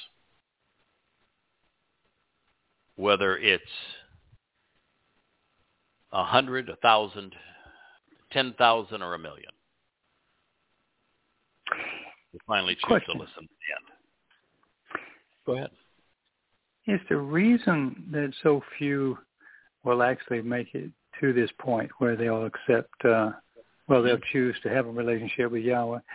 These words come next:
Speaker 2: You know, the, the downside of having a relationship with him for, if you are, if you, if you, if he were to prematurely turn us into light or someone into light, a light being, he can't get rid of you. I mean, get rid of you in a, in a black hole.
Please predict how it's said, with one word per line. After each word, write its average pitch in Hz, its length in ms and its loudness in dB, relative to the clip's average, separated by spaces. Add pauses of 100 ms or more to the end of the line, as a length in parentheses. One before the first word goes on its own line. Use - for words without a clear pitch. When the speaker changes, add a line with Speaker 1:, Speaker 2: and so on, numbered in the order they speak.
(380)
Speaker 2:
You 160 80 6
know, 151 160 6
the, 143 220 4
the 135 80 2
downside 160 540 4
of 123 60 -2
having 139 220 0
a - 20 -8
relationship 139 440 -2
with 135 200 -2
him 127 240 -4
for, 127 300 0
if 143 300 -6
you 156 400 0
are, 127 180 0 (300)
if 131 120 -2 (100)
you, 135 320 2 (1400)
if 175 240 4
you, 165 380 2
if 151 140 2
he 196 180 0
were 175 180 4
to 151 260 -2
prematurely 160 760 0 (120)
turn 151 180 4
us 135 160 -2
into 131 280 0
light 117 300 0
or 123 200 -6
someone 127 280 -4
into 120 300 -10
light, 104 220 -8 (180)
a 131 60 6
light 123 260 4
being, 127 220 -2 (280)
he 190 80 -4
can't 175 220 2
get 160 60 4
rid 175 200 6
of 190 140 4
you. 127 100 -6
I 135 100 0
mean, 135 200 4
get 120 120 -2
rid 131 140 2
of 113 100 -2
you 117 120 -2
in 110 60 -6
a, 110 60 -4
in 120 280 -4
a 107 40 -8
black 107 240 -2
hole. 151 380 2